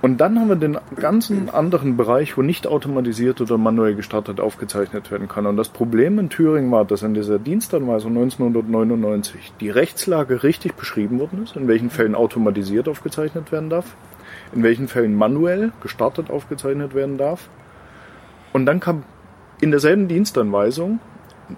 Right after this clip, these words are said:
eine praktische Umsetzung und dann wurden Telefonnummern aufgezählt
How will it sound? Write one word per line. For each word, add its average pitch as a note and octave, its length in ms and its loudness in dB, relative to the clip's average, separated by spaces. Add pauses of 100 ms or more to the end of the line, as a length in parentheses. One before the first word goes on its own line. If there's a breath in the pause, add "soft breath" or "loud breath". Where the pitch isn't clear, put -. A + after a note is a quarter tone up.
(880)
eine C3 120 0
praktische - 560 -2
Umsetzung E3 760 0 (300)
und C#3 100 0
dann C#3 140 4
wurden D3+ 460 -2
Telefonnummern C#3+ 1160 2
aufgezählt F3+ 840 -2